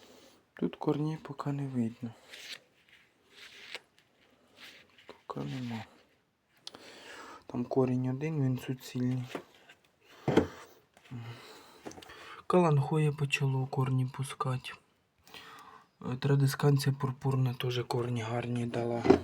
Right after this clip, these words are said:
Ось у мене тут ще така красота. Тут фіалочки дві. Оце ці як їх, шлюмбергери. І тут ще теж різдвяники. Це різдвяники, а це шлюмбергери.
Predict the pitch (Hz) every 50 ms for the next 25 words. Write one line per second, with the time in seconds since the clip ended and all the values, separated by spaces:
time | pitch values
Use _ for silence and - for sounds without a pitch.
0 | - - - _ _ _ _ _ _ _ _ _ _ _ _ _ _ _ _ _
1 | - - - 135 123 123 - - - 117 120 120 123 120 120 123 - - - -
2 | 131 123 - - 135 - - - - 135 - - - 123 - - - - - -
3 | 117 117 - - 123 - - - _ - - - - - - - - _ - -
4 | - - - 120 127 143 156 170 180 180 - - - - 175 165 165 165 165 170
5 | 170 170 - _ _ _ _ _ _ _ _ _ _ _ _ _ _ _ _ _
6 | _ _ _ _ _ _ - - 147 143 135 127 127 - - 135 131 - - -
7 | 127 120 117 113 - - - 120 117 - - - - 139 147 151 147 147 135 127
8 | 135 139 135 - 135 139 - - - - - - - - - - - _ - -
9 | 135 135 - - 127 127 - - - - - - 120 127 131 131 123 - - -
10 | - _ _ _ _ _ _ _ _ _ _ _ _ - 127 127 127 123 123 127
11 | 120 117 113 113 117 117 120 - - - - - - - 143 139 139 143 139 139
12 | - 127 120 117 117 117 120 - - - 123 120 - - 139 139 - - 127 123
13 | 120 120 123 - - - 123 123 127